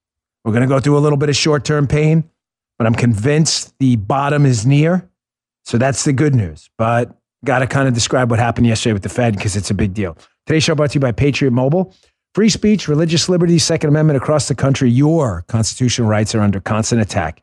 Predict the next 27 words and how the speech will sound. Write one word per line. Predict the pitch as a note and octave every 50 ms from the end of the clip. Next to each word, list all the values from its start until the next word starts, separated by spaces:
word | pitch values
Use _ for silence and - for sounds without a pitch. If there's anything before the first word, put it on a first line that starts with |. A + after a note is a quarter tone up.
| _ -
And | G#2+
it's | G2+ - B2
only | A2+ A2+
getting | G2+ A2 G2 G2
worse | G2 G2 F#2+ -
by | - - F#2+
the | F#2+ F2+
day, | F2 F2+ D#2+ D#2 - _ _ _ _ _ _ _ _ _ -
which | - F#2+
is | F#2+ F#2 A2+
why | A#2 G#2+ G#2+
I'm | G#2 F#2+ F2+
proud | - - C3 A#2+ A#2+ B2 A#2 -
to | A2
sup-, | - - - G#2+ - A#2
uh, | A2+ A2+ G#2+ G#2 G#2+ - -
to, | A2+ A2 A2
uh, | G2 F#2 F#2 F#2
to | - -
support | A2+ - - - - - A#2+ A2+ G#2 - _
Patriot | - - A#2 A#2 - - A#2 G2+
Mobile | G2+ G#2+ G#2+ G#2 G2+
and | G2+ G2+
to | F#2+
work | F#2 G2 F#2+ F#2 -
with | G2 E2+
them. | D#2+ D2+